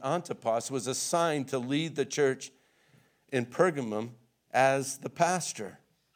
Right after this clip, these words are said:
Church history also tells us this, and so we can't absolutely verify it, that he refused to renounce his faith. Get a load of this. Church history says that he was a doctor.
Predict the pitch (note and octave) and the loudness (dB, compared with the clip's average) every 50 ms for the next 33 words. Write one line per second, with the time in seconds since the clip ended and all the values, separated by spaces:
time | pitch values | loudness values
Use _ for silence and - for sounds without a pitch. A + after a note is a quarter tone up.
0 | _ _ _ _ _ _ _ _ _ _ _ _ _ - - - - - - G3+ | _ _ _ _ _ _ _ _ _ _ _ _ _ -20 -20 -8 0 4 6 6
1 | G3 - - G3+ G3+ G3+ - F#3 F3 E3+ E3 D#3+ D3+ - E3 D#3 - - D#3+ D#3 | 6 8 8 6 6 6 6 4 6 6 8 6 6 4 0 -4 0 2 2 4
2 | D3 C3+ - C#3+ C3+ - - G3 G3 D#3 A2+ - - C3 B2 A#2+ G#2+ - - - | 4 2 2 0 0 0 0 2 2 2 2 0 -4 -4 -4 -6 -8 -12 -14 -6
3 | - D3 C3+ A#2+ B2 B2 B2 - - D#3 C#3 C3 A#2 - - A#2+ C3 B2+ B2+ - | -4 -4 -2 -2 -4 -8 -8 -6 -6 -4 -4 -4 -6 -2 2 2 2 2 2 -2
4 | - C3 B2 A#2 A#2+ G#2 G#2+ A2 G#2 F#2 B2 C#3+ D3 C#3+ A#2 - - F#2+ F#2+ F2+ | -8 -8 -6 -6 -6 -6 -6 -8 -4 -2 0 2 2 0 0 -2 -4 -6 -6 -6
5 | F#2 A2 A2 - _ _ _ _ _ _ _ _ _ _ _ _ _ _ _ _ | -8 -10 -12 -14 _ _ _ _ _ _ _ _ _ _ _ _ _ _ _ _
6 | _ _ _ _ _ _ - D#3 D#3+ D3 F#3+ F#3 - - - F#3 F3 D#3+ - - | _ _ _ _ _ _ 6 6 6 6 4 2 2 0 2 2 2 2 0 -2
7 | - E3 F#3 G#3+ A3+ A3+ F#3+ - - - F3 D#3+ E3 D3+ D3 D3 C#3+ C#3+ C#3+ - | -2 0 2 2 2 2 0 -2 -6 -8 -6 -4 -2 0 0 2 0 0 0 -2
8 | C#3 B2 - - - E3+ D#3 C3 - - - - G#3 G#3 A3 A3 A3 G#3 G3+ E3+ | -6 -8 -6 -2 0 0 0 0 -2 -2 0 2 4 4 4 4 2 2 2 0
9 | E3+ D3 E3 F3+ D#3+ D3 - - - - - - - _ _ _ _ _ _ _ | -2 -2 0 0 0 0 -2 -6 -12 -18 -20 -20 -20 _ _ _ _ _ _ _
10 | _ _ - - - G3 F3 - - F#3+ D#3 - - F3 D#3 - - F3 E3 B2+ | _ _ -2 2 2 2 4 6 4 4 4 2 0 -2 0 0 2 0 0 0
11 | D#3+ D#3+ D#3+ F#3 E3+ F3+ D#3 E3 F#3 D3+ F#3+ G3 G3+ G3 F#3 - - - F2 D#2+ | 0 0 0 0 0 -2 -2 -2 0 2 4 4 4 2 0 -4 -10 -14 -14 -14